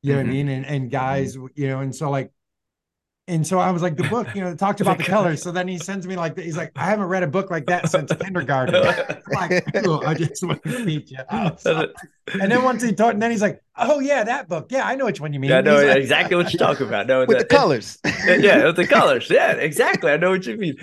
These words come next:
Speaker 2: The blue and pink, and, and it's called Love and Respect. I don't know if you have ever read that book, Love
Speaker 1: Yeah.
Speaker 2: and Respect by Doctor, um,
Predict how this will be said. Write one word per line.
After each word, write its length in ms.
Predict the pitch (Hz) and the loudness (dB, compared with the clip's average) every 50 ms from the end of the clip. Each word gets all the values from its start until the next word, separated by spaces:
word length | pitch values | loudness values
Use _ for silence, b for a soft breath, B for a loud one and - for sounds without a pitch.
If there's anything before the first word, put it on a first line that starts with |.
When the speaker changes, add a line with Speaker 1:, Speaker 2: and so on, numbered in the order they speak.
| B B - | B B -2
Speaker 2:
The 160 | 156 160 156 | 0 0 2
blue 240 | 151 - 180 208 247 | 2 4 4 4 4
and 100 | 254 220 | 4 4
pink, 280 | - 254 254 180 156 - | 4 4 4 4 2 2
and, 240 | 160 160 151 147 147 | 2 2 2 0 0
and 180 | 143 165 170 160 | 0 0 0 0
it's 140 | 151 - | -2 0
called 200 | - 190 202 170 | 2 2 2 4
Love 220 | 143 135 143 160 160 | 4 4 2 4 2
and 160 | 165 143 123 | 0 -2 -2
Respect. 640 | 113 101 - - - - 101 135 - - - - | -4 -4 -4 -4 -2 0 0 -2 -2 -4 -8 -4
I 100 | 117 117 | -2 0
don't 120 | 131 131 123 | 0 0 0
know 80 | 123 | -2
if 100 | 123 110 | -2 -2
you 100 | 123 123 | 0 0
have 160 | 123 117 107 113 | 0 0 2 0
ever 220 | 117 120 107 98 | 0 0 -2 -2
read 220 | 92 104 117 131 135 | 0 0 0 2 2
that 180 | 156 151 147 | 0 0 2
book, 240 | - 170 180 175 B B B B B _ | 0 0 0 -2 B B B B B _
Love 200 | - 120 139 - | 0 0 0 2
Speaker 1:
Yeah. 60 | 160 160 | 0 -2
Speaker 2:
and 100 | 147 139 | -4 -4
Respect 480 | 135 135 - - - 139 139 139 - | -4 -6 -4 0 0 0 0 0 -2
by 160 | - 107 107 | -2 -2 -2
Doctor, 760 | 101 - 113 107 107 - - 123 117 113 110 107 104 104 98 92 | -2 -2 -2 -2 -2 -4 -4 -4 -2 -2 0 0 0 -2 -2 -2
um, 760 | 82 98 95 95 95 90 90 90 87 87 85 92 98 101 | 0 0 2 2 2 2 0 0 -2 -4 -6 -10 -12 -14